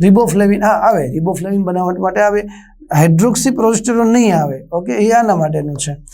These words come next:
ઓકે, એટલે આપણો રાઈટ આન્સર છે એ એક નંબર બનશે. તો અહીંયા આપણે રાઈટ આન્સર ઉપર સીધા જતા રહીશું. આ રીતના પણ જોવાનું કે તમને એક ખબર પડી ગઈ તો બાકીના બે તો નથી જ આવતા, તો એમાં જે કોમન કોમન આપ્યા હોય છે,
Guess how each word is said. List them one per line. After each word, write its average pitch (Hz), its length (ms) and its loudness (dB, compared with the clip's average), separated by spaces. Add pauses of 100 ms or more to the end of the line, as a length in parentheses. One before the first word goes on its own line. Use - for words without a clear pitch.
(320)
ઓકે, 190 180 0
એટલે 202 220 0
આપણો 185 180 0
રાઈટ 165 280 2
આન્સર 190 360 0
છે 196 180 -2
એ 185 480 0
એક 165 120 -4
નંબર 151 320 0
બનશે. 143 720 -8 (120)
તો 269 80 0
અહીંયા 262 240 4
આપણે 214 180 2
રાઈટ 185 240 2
આન્સર 170 280 -2
ઉપર 160 160 -2
સીધા 156 240 -2
જતા 160 260 -2
રહીશું. 156 340 -2
આ 208 140 2
રીતના 254 260 2
પણ 302 180 2
જોવાનું 214 480 2 (200)
કે 185 60 -2
તમને 190 260 0
એક 208 380 0
ખબર 214 240 0
પડી 202 440 -2
ગઈ 180 140 2
તો 185 100 -2
બાકીના 165 380 0
બે 196 120 2
તો 202 120 -2
નથી 214 260 0
જ 208 40 2
આવતા, 180 260 2
તો - 320 -8
એમાં 208 160 2
જે 226 80 0
કોમન 233 400 2
કોમન 254 300 2
આપ્યા 220 240 0
હોય 160 180 0
છે, 156 200 -8